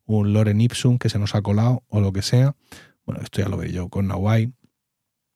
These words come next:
A ver qué es lo que pasa, porque no, no está terminando. Ah, no. Es que lo estoy viendo aquí en mi navegador, en Safari. Es que Safari me está cargando los C S S de cuando éramos pequeños.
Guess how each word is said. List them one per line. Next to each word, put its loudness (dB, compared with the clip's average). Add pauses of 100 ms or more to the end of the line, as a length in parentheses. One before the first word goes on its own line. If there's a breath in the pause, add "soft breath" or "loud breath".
(420)
A 2
ver 4
qué 0
es 4
lo 2
que 0
pasa, -2 (220)
porque -4
no, -2 (100)
no 2
está -2
terminando. 0
Ah, 2
no. -4 (460 soft breath)
Es 0
que -2
lo 4
estoy 0
viendo 4
aquí 0
en 0
mi 0
navegador, 0
en 0
Safari. 2
Es 2
que 0
Safari 0
me 4
está 0
cargando 4
los 0
C 0
S 0
S 0
de -2
cuando -2
éramos 0
pequeños. -8